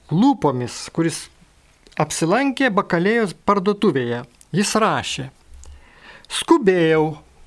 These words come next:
o prie kasos buvo nutįsusi eilė. Prieš mane motina mėgino nuraminti du pavargusius vaikus, besipešančius jai kraunant prekes iš vežimėlio.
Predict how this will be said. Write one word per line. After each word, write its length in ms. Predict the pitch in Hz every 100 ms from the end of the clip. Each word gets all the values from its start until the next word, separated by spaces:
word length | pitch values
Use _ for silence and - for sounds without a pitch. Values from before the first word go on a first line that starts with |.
| - _ _ _ -
o 100 | 254
prie 180 | 262 294
kasos 420 | 294 262 339 311
buvo 280 | 147 247 269
nutįsusi 720 | 247 - 247 247 247 - 233
eilė. 560 | - 190 190 165 131 120 117 _ _ _ _ _ _ _ _ _ _ _ -
Prieš 240 | 233 -
mane 240 | 277 320 320
motina 500 | 240 254 254 254 240
mėgino 460 | 208 175 277 277
nuraminti 560 | 233 202 185 226 247 214
du 160 | 190
pavargusius 800 | - 247 220 240 220 - 220 - -
vaikus, 600 | 165 185 - 220 240 180
besipešančius 1040 | 190 - 214 220 202 - 208 202 208 185
jai 220 | - 190 196
kraunant 600 | 196 151 165 208 226 214
prekes 440 | 165 160 151 185 190
iš 140 | 156
vežimėlio. 640 | 185 170 190 170 151 143